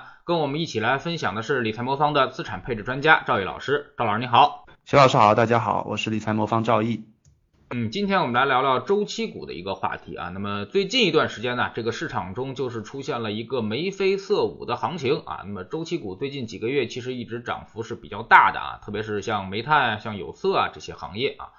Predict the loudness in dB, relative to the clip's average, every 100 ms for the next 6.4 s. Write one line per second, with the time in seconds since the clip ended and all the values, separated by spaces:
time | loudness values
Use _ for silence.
0 | -20 -14 4 6 8 6 0 -2 -2 0
1 | 0 2 2 2 -2 -6 -4 -4 0 2
2 | 2 -2 0 2 2 -2 -4 -4 -4 -8
3 | -8 -8 -6 -6 -6 -6 -8 -8 -8 -6
4 | -6 -8 -8 -6 -6 -4 -4 -4 -8 -4
5 | -4 -4 -2 -2 -2 -4 -6 -6 -8 -14
6 | -10 -10 -8 -12